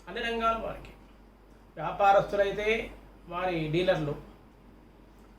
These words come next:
ఉద్యోగస్తులైతే పై అధికారులు, స్టూడెంట్స్ అయితే వారి ఉపాధ్యాయులు, అధ్యాపకులతోటి ఇబ్బంది ఏర్పడుతుంది. పెద్ద పెద్ద వ్యాపారస్తులకి ఇన్కమ్ ట్యాక్స్,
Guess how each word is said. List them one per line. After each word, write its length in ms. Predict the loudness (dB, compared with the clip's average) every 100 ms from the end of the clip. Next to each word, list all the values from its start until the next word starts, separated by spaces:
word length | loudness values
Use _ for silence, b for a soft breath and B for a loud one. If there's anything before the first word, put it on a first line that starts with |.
| -20 -18 -4
ఉద్యోగస్తులైతే 760 | 2 4 4 4 4 4 4 4 2
పై 80 | 2 2
అధికారులు, 560 | 0 0 0 0 -4 -8 -20 -20 -20 -20 -20 -20 -20 -20 -14
స్టూడెంట్స్ 480 | 0 4 4 4 2
అయితే 220 | 2 2 2 4
వారి 260 | 2 2 -2 -4 -12 -20 -20 -20 -20 -20 -16 0
ఉపాధ్యాయులు, 640 | 4 4 4 4 4 4 0
అధ్యాపకులతోటి 840 | 2 6 6 4 -2 -2 -4 -4 -6 -6 -10 -18 -20 -20 -20 -20 -20 -20 -20 -20 -20 -20 -20 -20 -20 -20 -20 -20 -14 -14
ఇబ్బంది 400 | -2 0 6 8 8
ఏర్పడుతుంది. 720 | 8 6 6 -2 -2 2 2 0 -8 -16 -4
పెద్ద 140 | -2 0
పెద్ద 160 | 0 4
వ్యాపారస్తులకి 800 | 8 8 8 4 4 -2 -2 -2 -2 -2 -6 -16 -20 -14 -10
ఇన్కమ్ 280 | -6 -6 0
ట్యాక్స్, 360 | 2 2 0